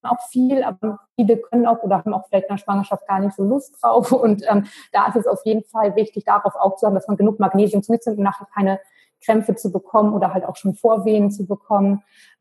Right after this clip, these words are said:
Ähm, genau, dass man da auf den Haushalt auf jeden Fall auch achtet. Also wir haben ja auch so ein Schwangerschaftspaket und da haben wir die Produkte auch drin und der ein oder andere natürlich,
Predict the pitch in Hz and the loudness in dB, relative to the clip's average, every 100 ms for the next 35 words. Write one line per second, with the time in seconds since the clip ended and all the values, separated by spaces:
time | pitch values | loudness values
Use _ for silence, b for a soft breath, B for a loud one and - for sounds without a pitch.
0 | - 208 196 190 185 190 - - 190 175 | -2 2 4 4 2 0 -4 0 2 2
1 | 180 185 175 190 196 - 196 190 190 196 | 0 2 2 2 0 2 2 2 0 -2
2 | 196 196 196 185 196 - 180 175 185 - | 0 0 0 -4 -2 -2 -2 0 -4 0
3 | 185 190 180 - 165 175 170 185 190 202 | 0 0 -6 -6 -6 -6 -2 0 2 2
4 | 175 196 190 180 - 202 233 226 220 214 | 2 -2 -2 -4 -2 -2 0 -2 -6 -8
5 | - _ _ - 196 - 240 247 B B | -10 _ _ -18 -8 2 2 2 B B
6 | B B 208 196 190 190 208 202 208 208 | B B -2 2 2 2 2 0 0 -4
7 | - - 190 - - - - 247 277 247 | -4 -10 -10 -8 -14 -10 0 2 2 2
8 | 214 208 214 214 185 185 285 302 254 247 | 0 -2 -2 -2 -2 0 -2 0 0 0
9 | - 254 247 | -2 0 0